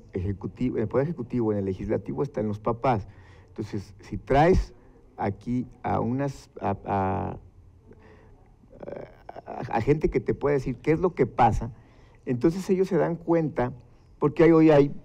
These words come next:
la, la, fel-, afortunadamente o por la coyuntura, la atención de la salud mental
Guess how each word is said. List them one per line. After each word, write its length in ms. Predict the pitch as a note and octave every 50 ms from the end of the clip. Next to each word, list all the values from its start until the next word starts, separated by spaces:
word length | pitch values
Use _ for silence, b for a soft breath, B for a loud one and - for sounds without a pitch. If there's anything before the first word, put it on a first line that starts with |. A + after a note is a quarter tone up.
| - -
la, 260 | - A#2 A2+ G#2+ G#2+ - A#2
la, 180 | A#2 A2 G#2+
fel-, 520 | G#2 - G#2 G#2+ - - - - A2 A#2 A#2
afortunadamente 1120 | - G#2 G#2 - A2+ G2+ - - G2+ - B2 B2+ D3 E3+ F3 F3 E3 D#3 D#3 D#3 D#3 - E3+
o 80 | D3+ A#2
por 160 | G2+ G2+ G2
la 100 | G2 F#2+
coyuntura, 680 | F2 - G#2 G#2 G#2 G#2 G2 - B2+ C3+ C3+ C#3+ D3 C#3+ b b b b b b b
la 160 | - G#2+ G#2+
atención 520 | G#2+ G#2+ - G#2+ G#2 G2 - A#2+ B2 C3 C3+
de 80 | C3
la 120 | C3 B2+ A#2
salud 240 | - G2+ G#2 G#2+ A2+
mental 460 | B2 B2+ A#2 A2+ - G#2 G#2+ G#2+